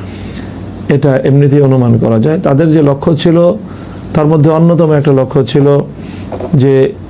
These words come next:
ইসরায়েল আরব বিশ্বের কিছু রাষ্ট্রসহ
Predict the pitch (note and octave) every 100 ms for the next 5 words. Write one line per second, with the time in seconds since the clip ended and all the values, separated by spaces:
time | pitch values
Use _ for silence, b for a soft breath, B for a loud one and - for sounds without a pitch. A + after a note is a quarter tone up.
0 | - D3+ B2+ C3+ D3 D3+ D#3 D#3+ - -
1 | - - - - C3+ B2 C3+ B2 - C3+
2 | B2+ - C#3+ B2 A#2 A#2+ C3+ B2 A#2+ -
3 | C3 C#3 C3+ C3